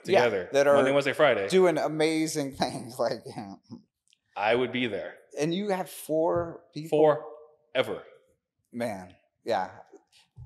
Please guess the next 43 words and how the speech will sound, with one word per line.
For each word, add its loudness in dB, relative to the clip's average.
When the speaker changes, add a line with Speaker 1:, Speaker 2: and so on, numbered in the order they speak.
Speaker 1:
It -8
doesn't 4
equate -4
to -12
me -8
because -8
Speaker 2:
So -2
Speaker 1:
I 6
would 6
Speaker 2:
that's 6
Speaker 1:
be 2
Speaker 2:
why 8
I'm 4
not 6
Speaker 1:
all 6
Speaker 2:
worried 6
Speaker 1:
over. 4
Speaker 2:
also 2
about -2
putting -8
information -16
out -20
there. -20
Speaker 1:
Yeah. 4
So 2
if -18
you -2
wanna 4
go 4
work 0
out, 4
play 4
basketball, 4
<laughs> 2
Steve's -6
playing 2
down 4
there. -2
So 4
we -2
haven't 2
talked 4
about 8